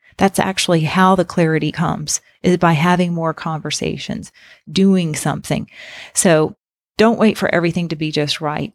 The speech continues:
Keep moving. And it's especially challenging for people who want to do things a specific way or think that there are certain rules or steps that they have to follow. What I'm suggesting requires a more improvisational approach. And it's just a good practice to do anyway, because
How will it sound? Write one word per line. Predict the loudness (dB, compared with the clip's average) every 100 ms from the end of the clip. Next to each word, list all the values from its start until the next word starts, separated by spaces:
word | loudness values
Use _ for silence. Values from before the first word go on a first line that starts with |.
| -10
Keep | -2 -2
moving. | -2 -4 -4 -6 -6 2
And | 2 2 0
it's | 0 2
especially | 2 4 2 2 2 0
challenging | 0 0 0 0 -2 -2
for | -4
people | -4 0 0 0
who | 2 2 4 0 -6 _
want | -10 0 2 2 0
to | 2
do | 2
things | 2 -2 2
a | 0
specific | 0 0 0 0 -4 -4
way | 0 2 2
or | 0
think | -2 -2
that | -4
there | -2
are |
certain | -2 -4 -4
rules | -6 -4 -4 -4
or | -2
steps | 0 0 0
that | -2 0
they | 0
have | 0 -4 -4
to | -6
follow. | -2 -2 -2 -4 -6 _ -20 -20 -8
What | 0 4
I'm | 4
suggesting | 2 0 2 2 2 -2 -4
requires | -6 -4 0 2 0 -2
a | -4
more | -2 0 2 2 0
improvisational | 0 -2 0 0 2 2 2 2 0 -2
approach. | -4 -4 -4 -4 -10 _ -20 -14 -2
And | 0
it's | 2
just | 0 0 -2
a | -2
good | 2 2 2
practice | 0 0 0 0
to | 0
do | -2 -4 -2
anyway, | -2 2 2 2
because | 0 -2 -4